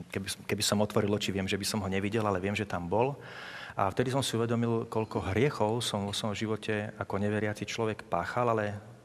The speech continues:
neuvedomil som si, že by mi Pán jeden z nich vyčítal vtedy. Ale čo ma preniklo ako bolesť, bola bolesť z toho, že celý život on,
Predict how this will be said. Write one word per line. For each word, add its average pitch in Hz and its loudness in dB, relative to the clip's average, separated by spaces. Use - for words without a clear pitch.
neuvedomil 110 2
som 104 -4
si, 98 -4
že 101 -2
by 101 -2
mi 95 -2
Pán 95 0
jeden 95 -2
z 92 -8
nich 92 -6
vyčítal 92 -6
vtedy. - -8
Ale 98 6
čo 127 2
ma 117 6
preniklo 110 2
ako 117 0
bolesť, 92 0
bola 95 0
bolesť 98 0
z - -6
toho, 92 0
že 101 -4
celý 123 4
život 107 0
on, 98 0